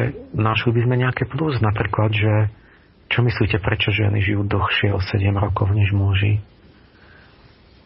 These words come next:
A že, ja neviem, čo išli teraz donedávna, chodili aj oveľa skôr do dôchodku, ešte aj žili dlhšie, takže taká žena si užíva dôchodku dvakrát toľko, čo muž.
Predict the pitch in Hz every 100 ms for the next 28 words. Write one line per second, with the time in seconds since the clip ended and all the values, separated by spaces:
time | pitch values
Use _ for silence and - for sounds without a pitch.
0 | - 104 98 101 104 - - - - 494
1 | 480 - - - - - - - - -
2 | - 92 92 95 107 104 98 101 92 101
3 | - 104 101 98 101 101 101 101 104 107
4 | 95 104 98 101 101 101 104 98 - 98
5 | 101 101 104 - - 107 95 - 107 95
6 | 101 104 104 92 - 107 107 98 107 -
7 | - - - - 95 101 107 - 101 104
8 | 104 104 104 101 104 - 104 101 98 101
9 | 92 101 101 117 - 101 95 95 90 -